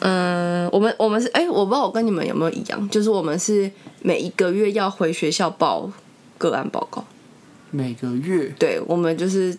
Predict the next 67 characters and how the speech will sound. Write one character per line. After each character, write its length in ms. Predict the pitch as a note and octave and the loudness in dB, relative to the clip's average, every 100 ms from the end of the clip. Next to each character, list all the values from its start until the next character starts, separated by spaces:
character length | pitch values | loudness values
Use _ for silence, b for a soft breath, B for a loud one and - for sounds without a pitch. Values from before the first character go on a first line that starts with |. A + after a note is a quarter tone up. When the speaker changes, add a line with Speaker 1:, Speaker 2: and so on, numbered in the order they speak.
| - | -2
Speaker 1:
总 120 | G3 | 0
共 160 | F#3 G#3+ | 2 2
八 160 | G3+ G3 | 2 2
个 120 | F#3+ | 2
月 120 | F3+ | 0
嘛， 240 | - - G#3+ | -2 -4 0
但 140 | G#3 | 2
是 100 | G#3 | 2
我 120 | F3+ | 0
们 80 | D#3+ | 0
每 100 | D#3 | 0
一 100 | - | -2
个 160 | - D3+ | 0 2
月 180 | F#3 F3+ | 2 2
都 120 | F3 | 0
会 80 | E3+ | 0
回 160 | D#3 | -2
学 120 | D#3+ | -4
校 160 | D#3 D3+ | -2 -2
报 220 | - C#3 | 0 -2
个 160 | - - - | -2 -6 -6
案， 120 | G3+ - B B B B | -8 -12 B B B B
就 120 | - F#3+ | 0 0
是 80 | |
每 160 | G3 A#2+ | 2 0
一 40 | D#3+ | 0
个 160 | G3+ | 2
月 120 | A3+ G3 | 2 0
都 140 | G#3 | 0
会 100 | A3 | 2
有 100 | F#3+ | 0
一 100 | B2+ | 0
个， 360 | - D#3 D3 F3+ | 0 0 0 -4
就 100 | F3+ | -2
是 80 | E3+ | 0
大 180 | F3+ D#3 | 0 0
家 140 | C#3+ | 0
要 80 | D#3 | 0
聚 180 | D#3+ E3 | -2 0
在 160 | D#3 | 2
一 80 | D3+ | 2
起 180 | - - | 0 -2
的 60 | |
时 200 | - - - | -2 -4 -2
间， 160 | A#2+ - | 0 0
然 80 | E3 | 0
后， 280 | E3+ D#3+ B B B - | 0 0 B B B -2
呃， 420 | D#3+ D3+ C#3+ D#3+ B B B - - - - - - | 0 2 0 -4 B B B -20 -20 -20 -18 -18 -6
每， 300 | - F#3 F3 - | 0 2 2 0
啊， 140 | F#3 F3 | 0 2
然 60 | |
后 140 | G3 A3 | 2 2
从 340 | A3+ E3 F3 | 2 2 2
第 200 | G#3 G#3 | 0 2
一， 40 | G3 | 2
哎， 180 | B3+ | 0
从 240 | B3+ A3+ G3 | 0 2 2
上， 320 | C4+ F3 F#3+ | 2 0 0
就 100 | A3+ | 0
是 80 | B3 | 2
会 120 | C4 | 2
分 180 | A#3 G#3 | 2 0
上 160 | G#3+ E3 | 0 2
下 160 | D#3+ | 0
学 160 | F3 D3 | 0 -2
期 180 | - - | -2 -4
嘛， 160 | - | -6